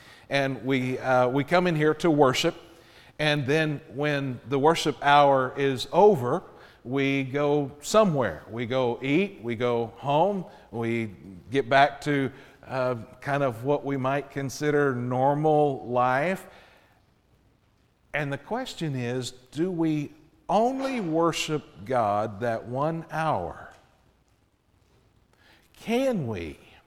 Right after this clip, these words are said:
continue that worship beyond the stained glass?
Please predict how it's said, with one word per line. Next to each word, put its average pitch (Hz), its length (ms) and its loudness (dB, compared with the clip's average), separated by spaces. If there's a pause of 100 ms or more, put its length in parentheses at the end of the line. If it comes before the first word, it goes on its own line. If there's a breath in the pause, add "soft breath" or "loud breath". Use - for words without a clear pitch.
(760)
continue 185 680 -2
that 139 280 -2
worship 127 460 -2 (420 soft breath)
beyond 123 760 -4 (460 soft breath)
the 127 100 -4
stained 143 500 -4
glass? 131 760 -4